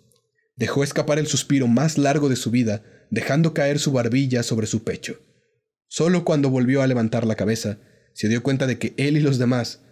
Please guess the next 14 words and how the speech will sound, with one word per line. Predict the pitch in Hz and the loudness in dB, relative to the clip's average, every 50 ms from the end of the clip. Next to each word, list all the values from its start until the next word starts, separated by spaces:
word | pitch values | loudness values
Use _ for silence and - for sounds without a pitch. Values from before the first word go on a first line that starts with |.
| _ _ _ | _ _ _
seguían | - - 113 107 110 123 135 143 139 143 | -10 -6 -4 0 0 0 0 0 0 0
abrazados | 139 139 131 - - 143 131 131 123 - | 2 0 0 0 0 0 0 0 -2 -2
con | - 107 107 | -4 -4 -2
fuerza. | - - 117 110 - - 104 - - _ _ _ _ _ _ _ _ _ _ _ _ _ _ _ _ - | -2 -2 -2 -2 -2 -4 -8 -10 -14 _ _ _ _ _ _ _ _ _ _ _ _ _ _ _ _ -6
Nadie | 98 98 98 104 113 120 120 113 104 98 | -4 -2 0 0 0 0 0 0 0 -2
lo | 92 92 | -2 -4
soltó. | - - 87 82 - 98 - - - _ _ _ _ _ _ _ _ _ _ _ _ _ _ _ _ _ _ _ _ _ _ _ - | -6 -6 -8 -8 -6 -8 -10 -10 -12 _ _ _ _ _ _ _ _ _ _ _ _ _ _ _ _ _ _ _ _ _ _ _ -6
La | 98 98 | -4 -4
victoria | 98 95 - - 117 123 117 110 104 104 - - _ _ _ _ _ _ | -4 -4 -4 -2 -2 0 0 0 -2 -4 -8 -14 _ _ _ _ _ _
se | - - - 113 | -10 -6 -4 -2
había | 110 107 113 110 - | -2 -2 -2 -2 -2
convertido | - 123 120 120 113 110 - 117 110 104 98 90 | -2 0 0 0 -2 -2 0 0 0 0 0 -2
en | 92 90 | -4 -4
torpeza. | - 92 98 - - 90 - - - - | -4 -6 -6 -6 -6 -6 -6 -8 -10 -14